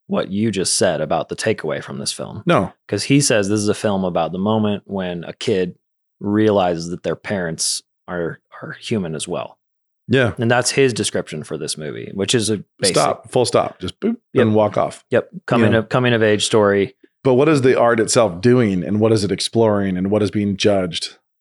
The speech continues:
Speaker 2: And, and this is one of those things where, uh, the fruit of certain choices is accurately depicted.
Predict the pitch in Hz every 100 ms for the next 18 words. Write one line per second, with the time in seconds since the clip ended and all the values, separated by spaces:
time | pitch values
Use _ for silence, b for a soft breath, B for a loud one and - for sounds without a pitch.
0 | - 110 107 98 _ 117 110 113 120 127
1 | 107 113 107 101 90 - 113 107 90 92
2 | 95 90 85 82 _ _ _ - 98 90
3 | 82 73 50 _ _ _ _ - 101 -
4 | - 131 143 127 104 - - 101 - 131
5 | 120 101 - 113 110 - 87 85 - -
6 | _ _ _ _ - 110 - _ - 107
7 | 104 113 69 95 87 85 87 - 69